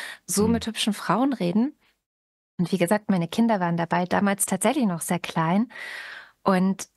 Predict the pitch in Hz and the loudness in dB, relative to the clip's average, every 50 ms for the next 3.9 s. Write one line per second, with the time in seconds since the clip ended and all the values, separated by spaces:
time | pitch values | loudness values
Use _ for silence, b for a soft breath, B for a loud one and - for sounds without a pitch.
0 | _ - - 180 180 185 - - 294 - - - 220 196 185 175 170 165 160 175 | _ -4 -2 -2 0 0 0 -2 -2 0 2 2 2 2 2 2 0 0 0 0
1 | 208 240 277 277 214 175 160 175 170 175 170 - 170 165 156 156 160 165 165 - | 0 2 2 2 0 0 0 -2 -2 -2 -2 -2 -2 -2 0 0 0 0 0 -2
2 | - 180 175 180 170 160 151 185 190 214 247 247 - - 202 185 190 - - - | -2 0 0 0 0 0 0 0 2 2 0 0 0 0 0 0 -2 -4 -4 -4
3 | 185 165 170 165 - - - 185 175 - - 190 185 185 190 196 220 214 | -2 0 0 -2 -2 -4 -4 -4 -4 -2 -2 -2 0 0 0 0 -2 -2